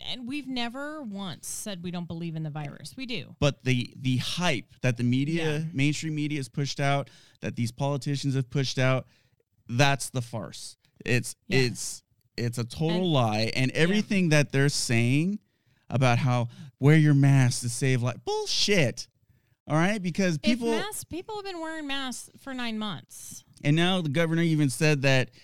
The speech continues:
Speaker 2: um, I'm sure other governors are saying it too. Uh, this is probably sounding familiar if in a different state, <laughs> especially with Democratic governors. Uh, but our governor was like, if, if we, right now we're currently, according to research, at seventy-five percent,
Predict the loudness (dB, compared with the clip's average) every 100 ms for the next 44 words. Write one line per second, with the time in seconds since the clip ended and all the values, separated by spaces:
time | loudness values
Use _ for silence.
0 | _ _ _ 0 2 4 2 0 -2 0
1 | 0 0 0 0 0 0 -2 -4 -2 -2
2 | -4 -4 -2 -6 -10 _ _ _ -2 0
3 | 0 0 -2 2 2 2 2 2 0 0
4 | 2 4 2 2 2 2 2 0 -2 -6
5 | -4 -4 -2 -2 -2 -2 -4 -2 0 0
6 | 0 0 -4 -4 -10 _ -12 -10 -2 2
7 | 4 4 0 0 0 0 -2 -4 -4 -6
8 | -4 -2 -2 -4 -14 -20 -6 2 4 4
9 | 0 -10 _ _ 0 2 2 0 _ -2
10 | -2 0 -2 0 0 0 0 0 0 -4
11 | _ _ _ _ _ _ _ _ 0 2
12 | 2 -2 -6 _ _ _ _ _ 2 2
13 | 2 0 -2 0 0 2 0 0 -4 -2
14 | 0 0 0 0 -2 -2 -4 -2 -2 -2
15 | -2 -2 -2 -4 -2 -4 -2 -2 0 0
16 | 0 -2 -2 -4 -4 -2 -2 -4